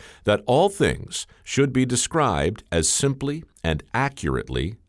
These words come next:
as possible. And so, James made a point to title each of his papers in a way that invited zero ambiguity. Thus, his very first paper, presented to Britain's Royal Society back in seventeen ninety-one,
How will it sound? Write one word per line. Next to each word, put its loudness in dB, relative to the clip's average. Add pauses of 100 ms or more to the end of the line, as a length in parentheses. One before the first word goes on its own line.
as -4
possible. -4 (680)
And 0
so, 0 (480)
James 2
made 4
a -2
point 0
to -2
title 0
each -2
of -2
his -2
papers -4
in -2
a 2
way 2
that 2
invited 2
zero 4
ambiguity. -2 (340)
Thus, 4 (200)
his 2
very 6
first -2
paper, -6 (260)
presented 0
to 0
Britain's 0
Royal 2
Society 0
back -2
in 2
seventeen 0
ninety-one, -2